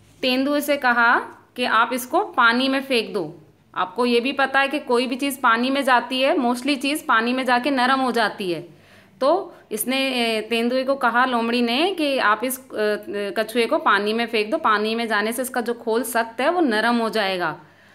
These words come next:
ठीक है? तो, ए, उसने कहा चाहे तो आजमा कर देख लो।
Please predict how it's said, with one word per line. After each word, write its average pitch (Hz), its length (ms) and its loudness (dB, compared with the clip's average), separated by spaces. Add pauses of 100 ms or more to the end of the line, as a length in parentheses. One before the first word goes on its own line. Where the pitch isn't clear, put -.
(400)
ठीक 247 160 -6
है? 381 180 2 (340)
तो, 349 400 0 (280)
ए, 226 360 -2 (340)
उसने 247 220 -4
कहा 269 200 2
चाहे 226 280 0
तो 214 120 -4
आजमा 185 380 0
कर 254 180 -2
देख 320 240 0
लो। 392 300 -2